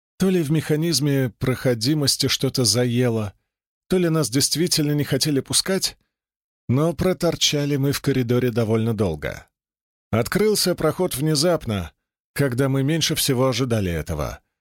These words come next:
Уселись перед ним, чтобы обсудить положение. Да и открылась стена по-иному. Не размякла,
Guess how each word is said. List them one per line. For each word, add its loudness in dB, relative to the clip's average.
Уселись 2
перед 0
ним, 0
чтобы 0
обсудить -2
положение. 0
Да 2
и 2
открылась 0
стена 0
по-иному. -2
Не 2
размякла, 0